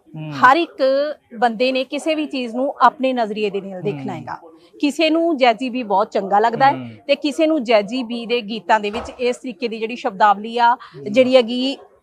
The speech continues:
Speaker 2: ਉਹਦੇ ਦਿਲ ਦੇ ਉੱਤੇ ਮਾੜਾ ਅਸਰ ਪਾਉਂਦੀ ਆ, ਸਮਾਜ ਦੇ ਵਿੱਚ ਇੱਕ ਗਲਤ ਮੈਸੇਜ ਦਿੰਦੀ ਆ। ਹਰ ਇੱਕ ਦੇ ਆਪਣੇ ਵਿਊਜ਼ ਨੇ,
Speaker 1: ਹੂੰ।
Speaker 2: ਬੋਲਣ ਦੀ ਆਜ਼ਾਦੀ ਸਭ ਨੂੰ ਆ,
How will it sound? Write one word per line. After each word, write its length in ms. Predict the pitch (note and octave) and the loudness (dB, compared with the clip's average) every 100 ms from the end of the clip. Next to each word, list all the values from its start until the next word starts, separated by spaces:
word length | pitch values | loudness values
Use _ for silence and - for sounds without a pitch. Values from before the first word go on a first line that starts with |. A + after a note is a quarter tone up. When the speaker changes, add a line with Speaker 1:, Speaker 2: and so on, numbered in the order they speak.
| - | 0
Speaker 2:
ਉਹਦੇ 360 | B3+ C#4 D4+ - A3+ | 2 4 2 -2 0
ਦਿਲ 240 | C4 C4 | 2 4
ਦੇ 120 | D4 | 2
ਉੱਤੇ 180 | C#4+ C4+ | 0 0
ਮਾੜਾ 300 | A#3 G3 G3+ | 2 2 0
ਅਸਰ 160 | G3+ A3+ | -2 -4
ਪਾਉਂਦੀ 300 | A3+ G#3 B3+ | -4 -2 -4
ਆ, 40 | |
ਸਮਾਜ 340 | B3+ A#3 G#3 | 0 2 2
ਦੇ 80 | G#3 | 2
ਵਿੱਚ 140 | B3 C4+ | -4 -6
ਇੱਕ 160 | C4 | -6
ਗਲਤ 320 | C4+ A3+ A#3 | -2 0 0
ਮੈਸੇਜ 340 | C4+ G#3 - A3 | -2 -2 -4 -6
ਦਿੰਦੀ 220 | A#3+ B3+ | -6 -4
ਆ। 40 | |
ਹਰ 160 | C4 E4 | 0 0
ਇੱਕ 140 | F4+ | -2
ਦੇ 60 | D4 | -6
ਆਪਣੇ 200 | C#4 A#3 | -6 -6
ਵਿਊਜ਼ 220 | G3+ G3 A3+ | -6 -8 -10
ਨੇ, 60 | |
Speaker 1:
ਹੂੰ। 380 | F#3 C#3+ C3 B2 A3+ | -14 -12 -10 -6 2
Speaker 2:
ਬੋਲਣ 260 | C#4 D4+ | 4 4
ਦੀ 120 | D4+ | 0
ਆਜ਼ਾਦੀ 300 | D#4 C#4 C4 | 0 0 -2
ਸਭ 160 | C4+ C4+ | -2 -2
ਨੂੰ 180 | C4+ | 0
ਆ, 40 | C#4+ | -2